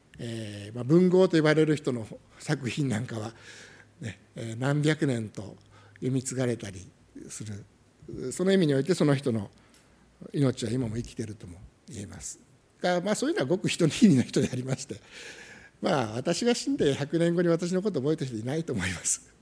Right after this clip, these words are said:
それが普通ですよね。でも、私たちがイエス様に結びついて、キリストの体、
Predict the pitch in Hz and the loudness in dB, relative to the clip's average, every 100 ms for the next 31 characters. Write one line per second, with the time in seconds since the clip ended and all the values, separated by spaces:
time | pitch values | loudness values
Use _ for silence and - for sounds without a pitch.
0 | _ _ _ _ _ _ - _ - - | _ _ _ _ _ _ -20 _ -20 -20
1 | - - 208 262 - - 156 131 - 107 | -12 0 2 2 -2 -2 -2 -2 -6 -10
2 | - _ _ _ _ _ _ _ _ _ | -14 _ _ _ _ _ _ _ _ _
3 | _ _ _ - 226 214 185 131 156 - | _ _ _ 2 6 8 8 6 0 -14
4 | - - - - _ - 196 294 269 240 | -20 -20 -20 -20 _ -4 8 8 8 4
5 | 240 165 185 135 120 180 269 381 - 370 | 4 6 6 6 4 2 2 2 0 0
6 | 247 160 135 139 139 151 147 - 156 113 | 2 2 2 0 0 -2 -2 -2 -2 -2
7 | - 170 139 107 - _ _ _ _ _ | 2 4 4 2 -8 _ _ _ _ _
8 | _ _ _ _ - _ _ - 254 302 | _ _ _ _ -20 _ _ -2 2 2
9 | - - - 269 269 180 - _ _ _ | 0 -6 -2 0 2 0 -4 _ _ _
10 | - - - _ _ _ _ _ - 185 | -16 -16 -16 _ _ _ _ _ -4 0
11 | 185 175 170 165 | 2 4 4 2